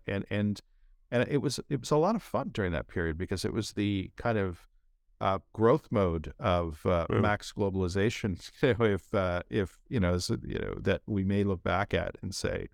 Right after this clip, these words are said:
Speaker 1: that is, uh, that was a unique moment in history.
Speaker 2: Mm-hmm.
Speaker 1: Um, and, but what I would say is that it also, you know, helps you develop a, a vocabulary, an index of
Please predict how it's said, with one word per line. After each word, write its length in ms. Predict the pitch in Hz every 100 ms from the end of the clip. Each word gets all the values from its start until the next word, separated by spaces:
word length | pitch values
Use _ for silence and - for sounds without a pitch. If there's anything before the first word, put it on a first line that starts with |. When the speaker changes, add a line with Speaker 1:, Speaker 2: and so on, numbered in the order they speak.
| _ _ _ _ -
Speaker 1:
that 380 | 113 104 101 -
is, 580 | - 95 92 87 - -
uh, 360 | 95 87 82 82 -
that 200 | 101 -
was 140 | 95
a 200 | 90 85 -
unique 360 | 104 98 95 -
moment 260 | 92 90
in 40 | 80
history. 440 | 117 - - 57 - _ _ -
Speaker 2:
Mm-hmm. 380 | - 90 123 -
Speaker 1:
Um, 420 | 117 107 101 95 - _ -
and, 380 | 135 127 123 - _
but 160 | - 131
what 120 | 147
I 60 | 214
would 140 | 160
say 300 | - 160 185
is 120 | 107
that 120 | 110 101
it 60 |
also, 520 | 113 160 - 139 101 - _ _
you 80 | 147
know, 320 | 113 98 95 -
helps 440 | - 127 120 - -
you 460 | 104 98 90 87 -
develop 420 | 98 98 95 -
a, 380 | 92 85 82 78 - -
a 120 | 107
vocabulary, 1000 | 80 87 - 110 107 92 87 87 85 82
an 140 | 87
index 580 | 92 104 98 92 - -
of 160 | 85